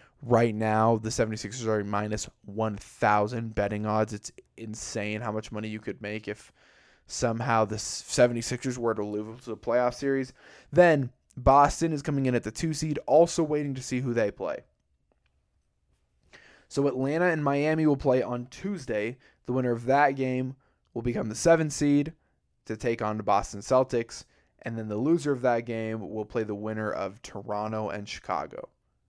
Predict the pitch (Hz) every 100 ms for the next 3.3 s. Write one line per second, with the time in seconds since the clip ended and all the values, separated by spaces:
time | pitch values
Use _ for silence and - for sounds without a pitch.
0 | _ _ _ 98 98 95 104 120 131 131
1 | 139 131 117 117 101 95 131 127 123 113
2 | - 98 104 104 98 90 85 - 80 -
3 | - - -